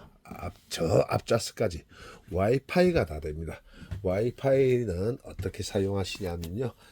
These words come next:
여기 식탁 여시기 전에 보시면 이렇게 스티커로 와이파이 아이디하고 비밀번호가, 어, 다 붙어져 있습니다. 어, 그렇게 해서, 어, 편리하게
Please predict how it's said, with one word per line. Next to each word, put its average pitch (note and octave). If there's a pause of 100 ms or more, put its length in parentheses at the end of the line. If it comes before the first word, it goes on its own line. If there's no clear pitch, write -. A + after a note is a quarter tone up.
(160)
여기 F#2
식탁 - (160)
여시기 F#2
전에 F#2
보시면 F#2 (320)
이렇게 E2+
스티커로 - (360)
와이파이 F#2
아이디하고 G2 (120)
비밀번호가, G2+ (420)
어, D2+
다 -
붙어져 -
있습니다. D2+ (480)
어, D2+
그렇게 E2
해서, F2+ (300)
어, D#2 (920)
편리하게 C3+